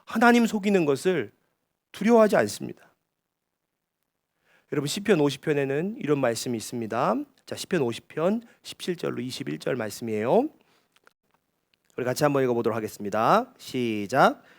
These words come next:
"내가 교훈을 미워하고 내 말을 내 뒤로 던지며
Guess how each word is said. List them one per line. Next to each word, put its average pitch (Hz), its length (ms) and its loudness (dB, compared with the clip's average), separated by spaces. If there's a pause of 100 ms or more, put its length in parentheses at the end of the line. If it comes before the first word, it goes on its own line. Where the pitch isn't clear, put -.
(240)
"내가 160 320 8
교훈을 165 420 4
미워하고 123 760 4
내 143 160 0
말을 139 480 6
내 143 160 4
뒤로 147 240 0
던지며 127 600 0